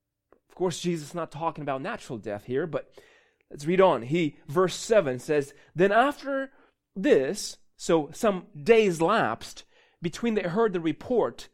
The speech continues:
that Lazarus is sick and they should come. Jesus decides to wait two days. And after this, says, "Then after this,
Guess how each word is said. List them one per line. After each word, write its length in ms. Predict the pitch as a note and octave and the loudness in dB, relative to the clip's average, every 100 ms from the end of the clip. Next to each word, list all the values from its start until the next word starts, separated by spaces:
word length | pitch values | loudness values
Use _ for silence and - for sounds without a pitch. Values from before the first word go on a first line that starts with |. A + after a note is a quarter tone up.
| _ _ | _ _
that 140 | D#3 E3+ | 0 4
Lazarus 720 | E3+ G3 A3 G3 F#3+ F3 - | 6 4 0 -2 -2 -4 -4
is 240 | F3 D#3+ | -2 -2
sick 600 | - - C4 A#2 A2+ - _ _ - | -4 -4 -2 -2 -6 -14 _ _ -4
and 140 | D#3+ | 2
they 120 | G3+ | 2
should 280 | G3 F3 D3 | 0 -4 -6
come. 560 | - A#3+ A#2 G2+ A2+ - - - | -6 -2 -2 -4 -10 -14 -20 -6
Jesus 540 | C3+ C4 C#4+ A#3+ - - _ - | 4 6 6 2 -2 -12 _ -8
decides 460 | D#3+ A#3 A3+ G#3+ - | 0 4 4 2 -4
to 120 | F#3+ | 0
wait 420 | F#3 A3 G3 - _ - | 2 2 0 -12 _ -12
two 240 | - B3 | -2 0
days. 680 | G3 C4 A#2+ F#2+ C#3+ G3 - _ _ | 4 4 4 -2 -6 -10 -18 _ _
And 120 | E3+ G3+ | 4 4
after 340 | C4 - C#4+ | 4 -2 -4
this, 600 | A#3 G#3+ G#2+ D#3 - - _ _ _ | 2 2 2 -4 -10 -18 _ _ _
says, 280 | - G#3+ F3 | 2 2 4
"Then 120 | F#3 | 0
after 260 | A3+ C4+ C4+ | -2 -2 2
this, 440 | A#3 D3+ D3 - | 2 2 -4 -12